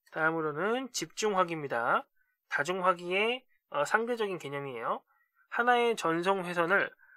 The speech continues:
하나의 단말기가 독점하여 사용하고 나머지 단말들은 버퍼에서 자신의 차례가 올 때까지 기다린다. 그래서 하나에 집중한다 그래서 집중화기라고 합니다.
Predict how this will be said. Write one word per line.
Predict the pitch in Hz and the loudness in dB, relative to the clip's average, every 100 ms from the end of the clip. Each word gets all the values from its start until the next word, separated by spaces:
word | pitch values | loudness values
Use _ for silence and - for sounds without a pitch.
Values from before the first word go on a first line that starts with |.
| - | -12
하나의 | - 233 233 226 | -4 2 4 4
단말기가 | 165 143 160 175 165 160 165 196 226 - - _ _ | 4 4 6 4 4 -2 8 8 8 0 -20 _ _
독점하여 | - 151 _ - 208 196 185 180 | -6 -6 _ 2 4 8 6 6
사용하고 | 180 202 196 165 147 160 151 | 4 4 4 2 0 0 0
나머지 | 120 139 170 170 | 2 4 6 4
단말들은 | 160 135 147 165 165 143 147 240 _ _ _ _ - | 0 0 2 2 0 0 -2 -6 _ _ _ _ -2
버퍼에서 | 143 143 - 175 175 | 0 2 2 2 2
자신의 | 196 - 139 180 208 | 0 0 -2 -2 -2
차례가 | - 196 185 | 0 0 0
올 | 135 131 | -2 -2
때까지 | 151 147 151 | -4 -6 -6
기다린다. | - 147 131 113 113 - _ _ _ _ _ _ _ | -4 -2 -2 -8 -12 -12 _ _ _ _ _ _ _
그래서 | - 143 135 196 208 | -10 -4 2 2 4
하나에 | - 247 247 240 | 2 6 8 6
집중한다 | 196 156 143 170 156 143 | 0 -6 -6 -2 -2 0
그래서 | 131 123 190 226 | -2 0 2 2
집중화기라고 | - 143 160 156 135 127 123 | -2 -6 -4 -4 -4 -6 -6
합니다. | 156 156 127 - | -6 -6 -10 -12